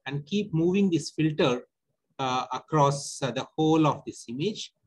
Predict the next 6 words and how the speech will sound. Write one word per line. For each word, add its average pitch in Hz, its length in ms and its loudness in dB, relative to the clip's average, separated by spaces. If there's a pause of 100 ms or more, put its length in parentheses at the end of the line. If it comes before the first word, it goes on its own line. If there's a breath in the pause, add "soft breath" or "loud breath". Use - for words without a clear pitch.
(260)
and 143 220 0
we 143 260 0
generate, 156 600 0 (120)
uh, 110 560 -6 (880)
uh, 104 200 -12 (220)
another 135 640 0